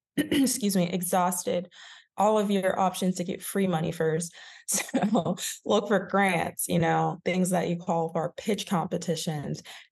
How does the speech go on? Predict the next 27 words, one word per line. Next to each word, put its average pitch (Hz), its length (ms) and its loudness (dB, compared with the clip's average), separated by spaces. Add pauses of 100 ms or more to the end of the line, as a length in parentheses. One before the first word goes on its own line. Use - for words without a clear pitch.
anything 208 480 4
that 175 260 2
doesn't 170 480 2
require 165 500 0
you 160 200 -4
giving 160 320 -2
up 151 180 -2
ownership 165 500 -2
in 165 120 0
your 147 160 -2
company. 175 480 0
I 170 80 2
think 170 200 0
you 156 120 0
should 156 200 -2
exhaust 151 560 0
all 165 220 2
of 165 80 -2
those 156 220 2
options 165 680 -2 (380)
first 160 640 0
before 165 340 2
going 156 320 -2
after 156 380 -2
venture 156 340 -2
funding. 190 580 2 (540)
Um, 165 560 2